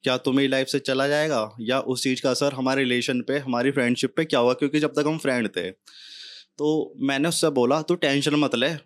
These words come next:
मैं तुझे बहुत ज़्यादा मानता हूँ, तू मेरी family की तरह है, तू जो बताएगी ना मैं उसे समझने की कोशिश करूँगा, अगर सम-, समझ नहीं पाऊँगा तू मुझे समझाएगी फिर।"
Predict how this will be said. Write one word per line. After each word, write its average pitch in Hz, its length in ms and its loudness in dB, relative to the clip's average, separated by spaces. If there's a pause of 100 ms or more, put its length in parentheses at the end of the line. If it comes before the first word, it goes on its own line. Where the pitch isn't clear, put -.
मैं 117 220 0
तुझे 127 200 2
बहुत 117 240 0
ज़्यादा 117 260 2
मानता 110 340 -4
हूँ, 135 100 -4
तू 165 60 -2
मेरी 180 180 2
family 165 400 0
की 160 80 0
तरह 92 240 0
है, 98 180 -4 (140)
तू 151 80 0
जो 151 180 2
बताएगी 151 380 2
ना 175 80 0
मैं 165 80 2
उसे 214 140 2
समझने 165 420 0
की 202 80 -2
कोशिश 160 400 0
करूँगा, 107 300 0
अगर 127 140 0
सम-, 139 400 0
समझ 143 280 2
नहीं 143 180 2
पाऊँगा 147 320 0
तू 185 240 -2
मुझे 185 180 2
समझाएगी 98 460 -4
फिर।" 92 240 -12